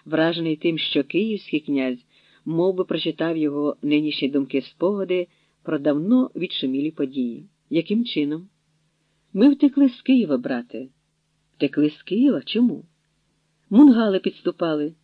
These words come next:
Ти знаєш, що навесні упав Переяслав, а це хан Мингу сплюндрував Чернігів і підійшов до Києва».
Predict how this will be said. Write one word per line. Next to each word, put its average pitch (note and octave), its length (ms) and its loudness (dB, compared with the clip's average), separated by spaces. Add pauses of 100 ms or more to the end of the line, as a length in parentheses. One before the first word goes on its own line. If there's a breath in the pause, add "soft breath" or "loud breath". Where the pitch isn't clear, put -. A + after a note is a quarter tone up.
(480)
Ти F3+ 140 2
знаєш, F#3 680 0 (400)
що - 220 -4
навесні F3+ 460 2
упав F#3 420 0
Переяслав, E3 800 -2 (580)
а F3 120 -2
це D4 220 2
хан A#3 380 0
Мингу F3+ 680 4
сплюндрував F3 600 0
Чернігів E3+ 640 2 (320)
і G#3+ 100 2
підійшов G#3+ 560 0
до A#3+ 100 0
Києва». B2+ 500 -2